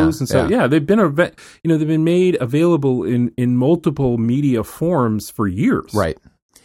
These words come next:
Speaker 2: Decades, really.
Speaker 1: You know what is not available, though?
Speaker 2: No.
Speaker 1: High definition versions of the original theatrical releases.
Speaker 2: Right.
Speaker 1: That is not for sale.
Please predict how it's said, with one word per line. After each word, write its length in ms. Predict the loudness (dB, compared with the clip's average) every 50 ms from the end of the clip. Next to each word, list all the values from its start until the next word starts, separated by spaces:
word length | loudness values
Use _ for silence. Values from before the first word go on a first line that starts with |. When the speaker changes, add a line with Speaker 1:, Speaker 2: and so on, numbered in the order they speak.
| _ _ -4
Speaker 2:
Decades, 440 | -4 -2 -2 -2 -6 -6 -8 -10 -10
really. 200 | -6 -4 -2 0
Speaker 1:
You 80 | 2
know 120 | 2 2 2
what 100 | 2 0
is 120 | 0 0
not 200 | 0 0 0 0
available, 400 | 0 0 0 0 0 0 -2 -2
though? 320 | -2 -2 -2 -4 -4 -6 -8 _ -10
Speaker 2:
No. 220 | -10 -10 -10 -10 _ _ _ _ _ _ _ _ -6
Speaker 1:
High 200 | -4 -2 -2 -2
definition 680 | 0 0 0 0 0 -2 -2 -2 -2 -2 -2 -2 -2 -2
versions 560 | -2 0 0 0 0 0 -2 -2 -2 -2 -2 -4
of 100 | -4 -2
the 140 | -2 -2 -2
original 420 | 0 -2 -2 -4 -4 -6 -6 -6
theatrical 540 | -4 -4 -4 -2 -2 -4 -6 -6 -6 -6 -4
releases. 540 | -4 -4 -4 -6 -6 -8 -10 -12 -12 -14 -18 _ _ _ _ _ _ _ _ -20 -20 _ -6
Speaker 2:
Right. 380 | -2 -2 0 0 -2 -4 -6 -8 -6
Speaker 1:
That 160 | -4 -4 -4
is 100 | -4 -4
not 240 | -4 -4 -4 -4 -6
for 120 | -8 -8
sale. 400 | -8 -6 -6 -6 -8 -8 -12 -16